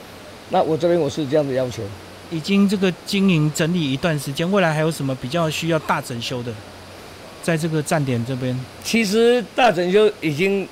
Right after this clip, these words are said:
Speaker 1: 叫做现在进行式了。
Speaker 2: 嗯。
Speaker 1: 对，对，对，像我们这边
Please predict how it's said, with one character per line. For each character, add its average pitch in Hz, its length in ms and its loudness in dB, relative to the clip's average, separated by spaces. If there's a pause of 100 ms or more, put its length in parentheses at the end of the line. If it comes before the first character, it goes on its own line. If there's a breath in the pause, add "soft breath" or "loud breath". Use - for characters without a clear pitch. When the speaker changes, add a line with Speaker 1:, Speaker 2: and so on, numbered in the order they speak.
Speaker 1:
叫 202 140 2
做 185 140 2
现 180 200 0
在 170 160 2
进 165 220 0
行 131 180 -4
式 139 200 -6
了。 92 140 -6 (200)
Speaker 2:
嗯。 131 180 -2 (220)
Speaker 1:
对， 170 140 4
对， 151 160 4
对， 135 220 4 (280)
像 196 220 2
我 175 100 2
们 165 220 0
这 175 120 0
边 180 320 2